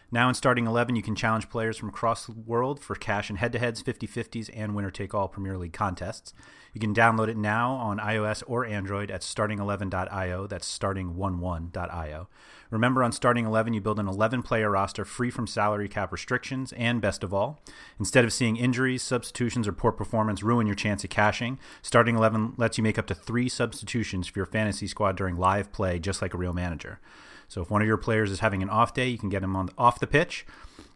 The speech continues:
If a player you don't have is terrorizing the defense, you can get him in your lineup.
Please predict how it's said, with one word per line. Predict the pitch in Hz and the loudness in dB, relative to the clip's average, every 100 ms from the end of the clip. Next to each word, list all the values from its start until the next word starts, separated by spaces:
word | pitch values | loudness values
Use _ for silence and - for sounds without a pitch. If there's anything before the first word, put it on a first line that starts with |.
| _ | _
If | 113 | -6
a | 104 | -2
player | - 110 107 | 4 6 8
you | 107 101 | 6 6
don't | 101 131 | 6 6
have | 113 107 | 6 2
is | 104 | 2
terrorizing | - 107 104 98 101 | 2 4 4 4 0
the | 92 | -2
defense, | 98 104 107 - | -2 -2 -2 -2
you | |
can | 98 | -2
get | 95 | 0
him | 95 | 2
in | 101 | 2
your | 110 104 | 0 0
lineup. | 101 92 82 | -2 -2 -4